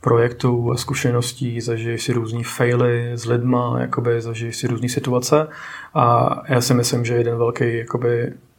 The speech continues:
důvod, proč se teďka daří, je, že jsem se jakoby v době mezi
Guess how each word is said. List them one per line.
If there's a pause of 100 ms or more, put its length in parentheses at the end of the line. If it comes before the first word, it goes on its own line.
(720)
důvod, (300)
proč
se
teďka
daří,
je,
že
jsem
se
jakoby
v
době
mezi